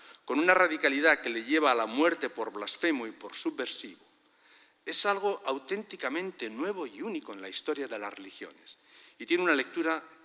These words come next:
que nos acerca al tipo de mesianismo de Jesús. Tercero, la vinculación entre religiosidad, amor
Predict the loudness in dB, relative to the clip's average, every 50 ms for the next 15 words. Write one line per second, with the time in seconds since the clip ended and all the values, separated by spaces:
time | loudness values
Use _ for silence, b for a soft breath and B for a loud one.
0 | _ _ _ -10 -8 -6 -6 -6 -8 -6 -4 -2 -2 -4 -4 -4 -4 -4 -4 -6
1 | -8 -10 -8 -6 -6 -8 -8 -10 -10 -10 -10 -10 -10 -10 -12 -12 -14 -14 -16 -18
2 | -16 -14 -12 -12 -12 -12 -16 -20 -20 -20 _ _ _ _ _ _ _ _ _ _
3 | _ _ _ _ _ _ _ _ _ _ _ _ _ _ _ _ _ _ _ 0
4 | 0 0 0 0 0 2 2 2 0 -2 -6 -12 -18 _ _ _ _ _ _ _
5 | _ _ _ _ _ _ _ _ _ _ _ _ _ _ _ 4 6 6 6 6
6 | 4 0 0 -2 -2 -2 -2 -2 -4 -4 -4 -2 -2 -2 -4 -8 -10 -8 -6 -6
7 | -6 -6 -6 -4 -2 -2 -2 -2 -4 -10 -14 -16 -14 -8 -4 -2 -2 -2 -4 -8
8 | -12 -10 -8 -6 -6 -6 -6 -6 -6 -6 -8 -12 -18 -20 _ _ _ _ _ _
9 | _ _ _ _ _ _ _ _ _ -10 -8 -8 -6 -6 -6 -4 -6 -6 -10